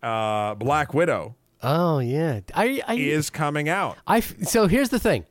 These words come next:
Speaker 2: Just wanna s-, just wanna point this out in terms of the trailer watching thing.
Speaker 1: Sure.
Speaker 2: Uh, for the M T V Movie Awards a few weeks ago, I
Speaker 1: You
Speaker 2: had to
Speaker 1: had to watch it.
Speaker 2: I had to watch, I had to watch all the trailers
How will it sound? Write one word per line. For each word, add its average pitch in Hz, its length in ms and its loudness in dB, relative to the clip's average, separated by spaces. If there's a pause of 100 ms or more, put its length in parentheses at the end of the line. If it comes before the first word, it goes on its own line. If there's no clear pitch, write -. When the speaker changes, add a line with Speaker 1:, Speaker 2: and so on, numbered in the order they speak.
(140)
Speaker 2:
Just 196 200 -2
wanna 214 120 2
s-, - 140 -2 (100)
just 139 180 0
wanna 175 120 2
point 151 220 0
this 135 100 -2
out 127 140 2
in 110 60 -2
terms 120 200 0
of 113 80 -4
the 113 80 -2
trailer 131 420 0
watching 98 360 -2
thing. - 220 -10 (300)
Speaker 1:
Sure. - 260 -2
Speaker 2:
Uh, 123 100 2
for - 120 -6
the 143 140 4
M 196 80 2
T 208 160 0
V 180 160 0
Movie 131 280 2
Awards 110 320 0
a 104 40 -6
few 110 140 -2
weeks 107 180 -2
ago, 104 180 -2
I 107 220 -2
Speaker 1:
You - 60 2
Speaker 2:
had - 40 0
to 151 60 2
Speaker 1:
had 156 120 2
to 147 80 2
watch 151 300 2
it. 135 60 0
Speaker 2:
I 123 80 2
had 139 200 2
to 151 80 2
watch, 143 340 0 (100)
I 165 80 4
had 175 100 2
to 202 60 0
watch 196 220 2
all 185 240 2
the 208 60 4
trailers 135 460 0